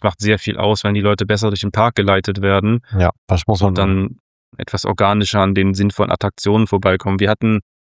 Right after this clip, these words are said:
Speaker 1: etwas abseits so eine Holzwasserbahn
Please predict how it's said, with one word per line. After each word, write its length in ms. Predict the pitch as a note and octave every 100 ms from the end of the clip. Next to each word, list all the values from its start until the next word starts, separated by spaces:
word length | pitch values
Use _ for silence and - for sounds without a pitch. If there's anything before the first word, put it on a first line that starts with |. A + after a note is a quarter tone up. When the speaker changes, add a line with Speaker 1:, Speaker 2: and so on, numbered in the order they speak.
| _ -
Speaker 1:
etwas 340 | B2+ - A2+
abseits 800 | A#2 - B2+ A2+ C3 B2+ A#2+ -
so 220 | G#2+ G#2+
eine 640 | G#2 G#2 G#2 G2+ G2+ G2 F#2+
Holzwasserbahn 1160 | A2+ C#3 - - C3 - D3 C3 D3 D3+ D#3+